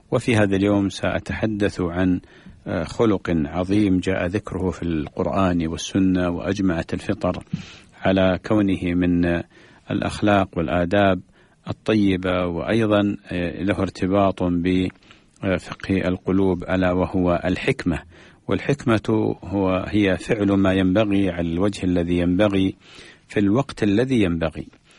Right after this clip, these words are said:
وقد جاء ذكر الحكمة في القرآن والسنة باعتبارات متعددة، فمثلًا، آه، تأتي الحكمة بمعنى السنة،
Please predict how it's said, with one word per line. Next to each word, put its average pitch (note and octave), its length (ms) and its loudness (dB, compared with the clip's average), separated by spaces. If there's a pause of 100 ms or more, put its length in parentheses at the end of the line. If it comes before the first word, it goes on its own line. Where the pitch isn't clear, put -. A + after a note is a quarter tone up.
(180)
وقد G2+ 460 0
جاء C3 260 2
ذكر A#2 320 -2
الحكمة G2 680 -2
في - 80 -12
القرآن F#2+ 580 0
والسنة G2 600 0 (420)
باعتبارات A2 760 0
متعددة، G#2 640 0
فمثلًا، G#2+ 760 2 (500)
آه، F2+ 360 0 (100)
تأتي - 640 0
الحكمة G#2 640 0
بمعنى G2 600 2
السنة، G#2+ 500 0